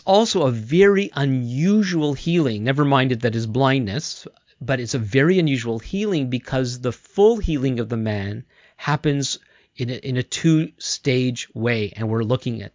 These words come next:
at that. I, I think we're meant to, because it's so unique. There's elements of this that are supposed to, like so much in the Gospel of Mark,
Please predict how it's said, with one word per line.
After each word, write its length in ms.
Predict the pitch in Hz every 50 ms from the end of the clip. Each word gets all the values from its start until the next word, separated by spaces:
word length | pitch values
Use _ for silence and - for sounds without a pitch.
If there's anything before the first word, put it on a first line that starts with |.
| - _ -
at 120 | 113 -
that. 200 | - 113 110 104
I, 120 | 110 117 98 - _ -
I 60 | 120
think 300 | - - 135 113 - _ _ _ _ _ _ _
we're 120 | - 123 113
meant 380 | 123 160 185 202 - - - -
to, 220 | - - 107 104
because 360 | 110 127 131 - - 180 190 196
it's 140 | 185 -
so 180 | - - 180 160
unique. 640 | 139 127 123 123 131 151 170 135 - - - - _ _ _ _ - - - - - - - - _ _
There's 220 | - 131 117 - -
elements 440 | - 147 160 180 185 180 160 - -
of 100 | 127 113
this 340 | 117 113 110 - - 135 - _ _ _ -
that 340 | 123 127 123 123 131 - _ _ _ _
are 80 | 143 123
supposed 540 | - - - - - 156 180 196 - - -
to, 100 | 143 123
like 180 | 131 127 123
so 260 | - - - 117 110
much 260 | 117 135 151 - - 185
in 40 |
the 60 | 180 175
Gospel 360 | 185 180 185 - - 202 196
of 60 | 196
Mark, 300 | 208 202 180 175 -